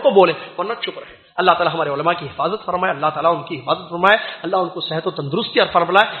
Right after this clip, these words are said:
اور ان کے علم سے ہمیں محدود ہونے کی توفیق عطا فرمائے۔ ورنہ کیوں؟ کیونکہ وہ علماء چاہیں گے،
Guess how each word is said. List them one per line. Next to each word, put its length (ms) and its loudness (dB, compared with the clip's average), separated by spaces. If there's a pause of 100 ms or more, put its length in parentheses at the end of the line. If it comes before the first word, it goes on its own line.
اور 120 4
ان 140 0
کے 120 0
علم 180 2
سے 140 -6
ہمیں 160 0
محدود 360 -6
ہونے 160 -4
کی 80 -10
توفیق 260 -14
عطا 140 -8
فرمائے۔ 460 -6 (200)
ورنہ 260 6
کیوں؟ 180 0
کیونکہ 220 -4 (200)
وہ 380 6 (220)
علماء 280 6
چاہیں 360 4
گے، 80 6